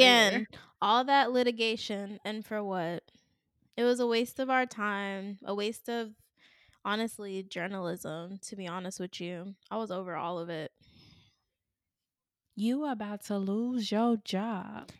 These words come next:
Speaker 1: Get this dance.
Speaker 2: You about to lose your job. Get this dance. Nah, but where were you when you found out that Joe Biden was going to be the forty-sixth president of the United States of America?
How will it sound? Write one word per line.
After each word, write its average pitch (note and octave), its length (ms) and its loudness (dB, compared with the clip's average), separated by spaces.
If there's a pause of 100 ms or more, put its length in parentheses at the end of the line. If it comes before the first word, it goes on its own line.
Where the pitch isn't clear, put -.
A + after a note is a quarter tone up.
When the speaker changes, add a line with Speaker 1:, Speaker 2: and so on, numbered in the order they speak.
(140)
Speaker 1:
Get C#5 200 -2
this A#4 200 0
dance. F4+ 760 -2 (460)
Speaker 2:
You A3 380 -8
about A3 360 -10
to F#3 100 -12
lose G#3+ 540 -4
your A3 300 -8
job. G3+ 560 -8
Get B3+ 240 -8
this F#3+ 180 -10
dance. A3 760 -6 (320)
Nah, F3+ 340 -6
but F#3 160 -10
where G#3+ 200 -2
were A#3+ 180 -2
you G#3+ 260 0
when G3 220 -2
you G3 120 0
found F#3+ 400 -2
out F3+ 240 -2
that F3 180 -4
Joe F3+ 200 -4
Biden F3 380 -8
was F3 160 -12
going F3+ 300 -8
to E3+ 60 -6
be E3 140 -10
the F3 80 -8
forty-sixth - 760 -6
president F3+ 600 -2 (760)
of G3 160 -4
the F#3+ 80 -2
United F3+ 380 -2
States - 400 -6
of F#3+ 100 -10
America? F#3+ 640 -10